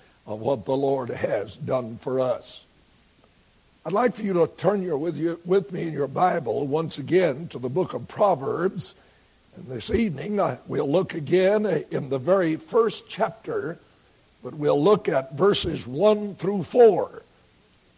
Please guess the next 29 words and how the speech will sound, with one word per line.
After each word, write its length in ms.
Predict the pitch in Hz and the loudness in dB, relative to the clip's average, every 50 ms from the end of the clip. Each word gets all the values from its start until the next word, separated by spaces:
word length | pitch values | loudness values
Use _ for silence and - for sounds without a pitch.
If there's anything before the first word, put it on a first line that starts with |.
| _ - | _ 4
Proverbs 640 | - 202 214 190 170 190 180 175 156 147 - - | 6 8 8 8 6 4 0 0 0 -4 -6 -8
chapter 400 | - - 226 - 156 - - 143 | -2 0 0 0 0 0 -2 -2
one 580 | 135 127 147 202 226 233 240 240 226 208 165 - - - - _ _ _ | -2 0 2 4 4 4 4 4 2 2 2 0 -4 -10 -20 _ _ _
and 240 | - - - 127 123 | -8 -6 -6 -4 -2
verses 540 | 143 175 202 185 - 202 190 180 165 131 139 - 156 | 0 2 2 2 2 4 4 2 2 2 -4 -10 -4
one 460 | 139 151 185 202 190 180 190 180 147 | 0 2 4 4 2 2 -2 -8 -10
through 360 | - - 165 180 180 160 160 | -6 -2 -2 0 0 -2 -4
four. 640 | - - - - 190 185 151 113 98 - - - - - _ _ _ _ _ _ _ _ _ _ _ _ _ _ _ - | -8 -4 0 2 4 4 4 2 -2 -6 -8 -14 -18 -20 _ _ _ _ _ _ _ _ _ _ _ _ _ _ _ -6
I 80 | 165 147 | -2 2
felt 280 | 156 233 247 247 - | 6 6 6 6 4
like 360 | 220 208 214 208 - - - 143 107 - - _ _ _ _ _ - - _ | 2 2 2 0 0 -4 -10 -16 -18 -20 -20 _ _ _ _ _ -20 -20 _
at 160 | - - - 190 | -16 -14 -8 0
least 500 | 170 196 220 240 208 156 - - - - - 123 | 4 4 4 4 2 -4 -6 -10 -12 -12 -12 -10
I 140 | - 139 151 | -8 -8 -8
should 260 | - - 147 147 127 | -8 -8 -8 -6 -4
go 160 | 151 190 214 | -4 -2 -2
back 540 | 185 160 185 202 190 175 175 - - - - _ _ _ _ _ _ _ _ - | 0 2 2 2 4 2 0 -2 -4 -12 -20 _ _ _ _ _ _ _ _ -14
to 100 | - 143 | -12 -10
the 120 | 123 135 117 | -8 -8 -8
first 400 | - - 214 220 196 - - - | -2 2 2 4 4 2 -2 -2
part 300 | - 202 208 190 160 151 | 2 2 2 2 2 -2
of 80 | 147 | -6
this 240 | 151 151 - - - | -6 -6 -8 -8 -6
chapter 680 | - - 214 202 - - - 165 139 107 95 143 151 - _ _ _ _ _ _ _ _ _ _ _ - | 0 2 2 2 2 0 -8 -8 -8 -8 -8 -10 -12 -18 _ _ _ _ _ _ _ _ _ _ _ -4
and, 440 | 202 196 175 - 156 180 170 135 156 | -2 0 0 0 0 -2 -4 -2 -2
uh, 240 | 147 147 131 - - - _ _ - 156 | -2 0 -2 -4 -6 -12 _ _ -10 -4
give 260 | 165 226 269 262 226 | -2 0 0 0 0
you 320 | 202 202 226 220 220 220 208 | -2 -2 -2 0 0 2 2
a, 160 | 202 180 135 | 2 2 0